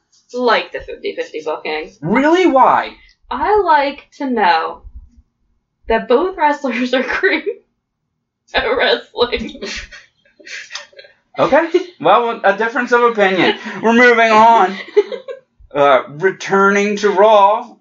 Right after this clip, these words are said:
Speaker 2: uh, Alicia Fox beat Natalya. Natalya, I don't know if you know because they haven't really been driving this home, but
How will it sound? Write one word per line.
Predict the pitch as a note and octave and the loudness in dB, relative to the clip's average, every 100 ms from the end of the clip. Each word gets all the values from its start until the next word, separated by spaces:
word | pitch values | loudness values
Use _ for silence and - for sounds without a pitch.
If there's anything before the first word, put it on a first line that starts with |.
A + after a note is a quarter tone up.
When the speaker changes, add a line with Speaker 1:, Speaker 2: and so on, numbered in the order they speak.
| _ _ _ _ | _ _ _ _
Speaker 2:
uh, | C#3 C3+ - - _ _ _ _ _ _ _ _ _ | 0 0 0 -8 _ _ _ _ _ _ _ _ _
Alicia | C3 D3+ F3 F#3+ F#3 | -2 0 -2 -2 -2
Fox | G3+ G#3+ G#3 G#3 - | 2 4 4 0 -12
beat | F3+ F#3+ | -12 -6
Natalya. | E3 D#3+ E3 F#3+ A#3+ F#3+ F3+ G#3+ - - _ | -4 -2 2 2 2 2 -2 -2 -10 -20 _
Natalya, | B2+ B2 D3 E3+ E3+ C#3 E3+ _ _ _ _ | -14 -8 -2 0 0 -4 -6 _ _ _ _
I | B2+ B2+ | -2 0
don't | B2+ | 0
know | B2 A#2 | 0 -2
if | A#2 | -2
you | A#2 | -2
know | C#3 C3 | 0 0
because | A#2 A2+ A2 | -2 -6 -4
they | A2 | -4
haven't | B2 C3 C3+ C3 | 0 -2 -2 -4
really | C3 A#2+ | -2 -2
been | A2+ | -2
driving | A#2 A#2 A#2+ A#2 | 0 2 0 -4
this | G#2+ G#2 | -10 -8
home, | D3 C#3+ A#2 G#2 - | -2 0 0 -4 -6
but | A2 - | -6 -6